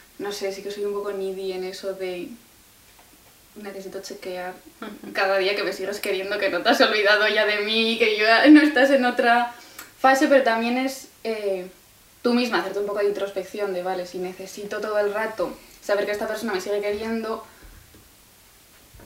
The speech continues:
Speaker 1: saber o preguntarle o hablar o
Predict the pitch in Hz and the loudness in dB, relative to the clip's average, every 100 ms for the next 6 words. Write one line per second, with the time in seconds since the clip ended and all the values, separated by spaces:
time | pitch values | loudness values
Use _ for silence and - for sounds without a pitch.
0 | - - - - 214 202 220 233 240 233 | -20 -18 -16 -4 2 4 6 4 4 4
1 | 220 196 185 185 190 208 220 214 196 175 | 2 0 -2 -2 2 2 2 0 2 2
2 | 185 214 214 208 - 175 170 | 4 6 4 2 -2 -2 -2